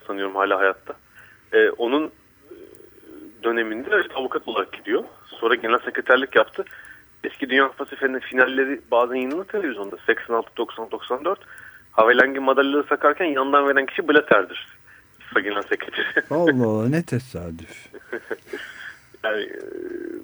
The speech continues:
Speaker 1: tabii bütün bu işlerin kurdu. Şimdi ona karşı bir güç odağı oluştu. Bu güç odağının başındaki isim de Muhammed Bin Hamam.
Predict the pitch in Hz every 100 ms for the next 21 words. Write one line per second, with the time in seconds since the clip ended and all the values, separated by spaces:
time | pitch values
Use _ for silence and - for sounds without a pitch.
0 | - - - 120 110 - - 139 113 -
1 | 147 165 139 131 110 - 131 147 135 139
2 | 151 131 - 120 123 - - _ _ _
3 | _ _ _ _ - - _ - - 135
4 | 110 101 98 - 156 131 131 131 117 117
5 | 110 110 117 117 117 110 107 143 139 120
6 | 120 123 113 113 107 147